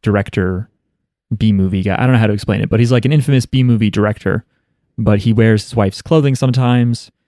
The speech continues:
And he's just like, "No, just wearing their clothes, it just makes me feel close to them." And you just wonder if, like,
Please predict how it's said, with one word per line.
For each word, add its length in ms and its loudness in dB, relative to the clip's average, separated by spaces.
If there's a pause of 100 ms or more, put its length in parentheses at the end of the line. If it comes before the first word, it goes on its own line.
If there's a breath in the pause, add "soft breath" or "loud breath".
(420)
And 320 2
he's 240 -4
just 260 -6
like, 180 -2
"No, 280 2
just 180 -4
wearing 240 0
their 140 0
clothes, 320 -2
it 80 -8
just 120 -16
makes 220 -4
me 220 -2
feel 180 -4
close 240 -6
to 80 -14
them." 180 -6
And 80 -4
you 80 -2
just 220 -4
wonder 300 -2
if, 120 -10
like, 300 -6